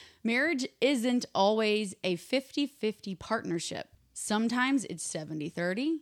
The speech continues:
sometimes it's eighty twenty, and sometimes it's a hundred to nothing. But this isn't a reflection on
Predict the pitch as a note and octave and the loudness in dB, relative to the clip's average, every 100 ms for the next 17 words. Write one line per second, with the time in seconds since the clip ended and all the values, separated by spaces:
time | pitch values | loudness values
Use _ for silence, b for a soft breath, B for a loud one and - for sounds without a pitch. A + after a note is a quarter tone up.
0 | _ - G3+ F#3 F#3 F#3 F#3 G3 G3 - | _ -8 -2 -2 -2 -2 -2 -4 -6 -4
1 | F3+ E3 E3 F#3 F#3 A#3 C4 F3 F3 - | -4 -4 -6 -2 -2 -2 -4 -6 -6 -2
2 | A#3 B3 C4 C4+ C4+ - F#3 F#3+ F3+ G#3 | -2 -2 -2 -2 -2 -4 -6 -6 -4 -4
3 | A3+ B3+ G#3+ A#3 F3+ - F3 - _ _ | -2 -4 -4 -2 -2 -4 -14 -18 _ _
4 | _ _ _ _ _ - F3 B3 G3+ - | _ _ _ _ _ -12 4 6 6 4
5 | - - _ _ _ - F#3+ A3+ - D4 | -14 -16 _ _ _ -6 -2 -2 0 0
6 | D4+ D#4 B3 A3+ A3 - G#3+ - A#3 A#3 | 2 0 0 -2 -2 -2 -2 -2 -2 -2
7 | A#3 b b b b F#3 F#3 | -6 b b b b 0 0